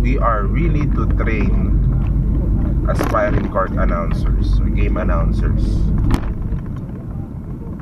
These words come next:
yes, it should start with the knowledge on how to project your voice, It should start on the concept of what we really say.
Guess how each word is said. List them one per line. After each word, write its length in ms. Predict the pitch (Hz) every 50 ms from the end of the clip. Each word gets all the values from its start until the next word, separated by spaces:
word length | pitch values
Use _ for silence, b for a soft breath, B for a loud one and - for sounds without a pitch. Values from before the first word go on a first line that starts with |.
| - - - - - - - - - - - -
yes, 400 | - - 110 113 - - - -
it 80 | - -
should 320 | - - - 113 107 -
start 320 | - - - 120 117 127 - - - - - - - - - -
with 160 | - - -
the 160 | - 95 95 95
knowledge 320 | 101 101 113 123 - -
on 160 | 82 82 -
how 160 | - 98 95
to 80 | 95 -
project 400 | - - 101 - - 95 92 - - 87
your 160 | 82 80 - -
voice, 400 | 85 101 131 147 175 - - - - - - - - - - - - - - - - - - - - -
It 160 | - - -
should 340 | - - - - - - -
start 420 | - - - - 120 131 143 - - - - - - -
on 800 | - - - - 208 208 - - 196 196 - - - - - - - -
the 80 | - - -
concept 560 | - - 131 - - - - - - - - - -
of 240 | - - - -
what 160 | - - - - -
we 80 | 95 87
really 320 | 82 - - - - -
say. 480 | - - - 120 127 151 175 - -